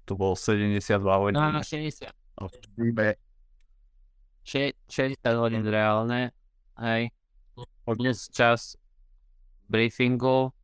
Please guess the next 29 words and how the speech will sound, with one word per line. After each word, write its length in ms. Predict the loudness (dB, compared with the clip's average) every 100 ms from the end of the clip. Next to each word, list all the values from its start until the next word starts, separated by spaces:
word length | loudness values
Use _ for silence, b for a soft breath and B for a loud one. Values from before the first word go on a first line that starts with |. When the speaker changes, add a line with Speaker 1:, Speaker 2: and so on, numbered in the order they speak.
| -2
Speaker 2:
ktorý 160 | 0 0
bol 160 | -2
skorej, 640 | -4 0 2 2 2 -2 -4 _ _ _ _ -2
deväť 320 | 2 2 2
hodín 320 | 0 0 0
dozadu, 400 | 2 2 2 4
ale 240 | 6 6 2
odvtedy 480 | -2 -4 -2 -2
v 60 | -2
podstate 400 | -2 -2 -2 -4
ten 320 | -2 -2 -2
pretek 400 | -2 -2 0 0
mohol 240 | 4 4 2
začať 240 | 0 0
kedykoľvek. 640 | 0 -2 -2 -2 -2 -6 -10 _ _ -20 -20 -20 -20 _ _ _ _ _ -20 _ _ -20
Speaker 1:
Mhm. 280 | -18 -14 -14 _ 2
Speaker 2:
Že 80 | 2
on 60 | 4
začal 240 | 2 4
o 80 | 2
tretej 400 | 2 0 2 2
v 40 | 2
noci 240 | 0 2
a 80 | 2
odvtedy 320 | 2 0 0
sa 160 | 2 2
rátalo 320 | 2 4 2
šesťdesiat 480 | 2 -2 -4 -2 -2
hodín, 320 | 0 0 -2